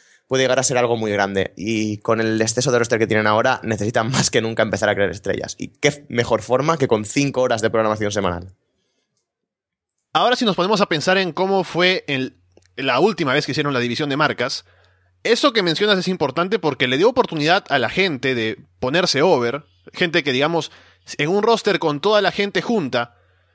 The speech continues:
Speaker 2: no habría tenido oportunidades porque faltaba alguien en SmackDown, digamos,
Speaker 1: Ujú.
Speaker 2: o alguien se lesionaba, o simplemente había si-, solo dos tops,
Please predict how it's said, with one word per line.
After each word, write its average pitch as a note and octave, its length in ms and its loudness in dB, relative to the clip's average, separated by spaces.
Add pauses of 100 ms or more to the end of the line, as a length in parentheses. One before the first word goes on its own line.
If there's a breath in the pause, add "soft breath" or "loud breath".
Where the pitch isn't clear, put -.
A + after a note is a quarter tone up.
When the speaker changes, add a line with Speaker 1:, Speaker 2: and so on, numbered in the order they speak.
(320)
Speaker 2:
no F#3 160 -2
habría G#3+ 240 2
tenido F#3 240 -2
oportunidades D3+ 880 0 (380)
porque E3 300 0
faltaba G3 520 0
alguien G3+ 220 -2
en E3 180 -2
SmackDown, F#3+ 400 -2
digamos, F#3 540 -2
Speaker 1:
Ujú. A#2+ 100 -6
Speaker 2:
o C#3 80 2
alguien E3+ 200 0
se D#3 80 -6
lesionaba, D#3 520 2
o B2 100 0
simplemente E3 520 0
había D#3 200 2
si-, - 260 -6
solo F3+ 280 2
dos F3 220 2
tops, - 320 0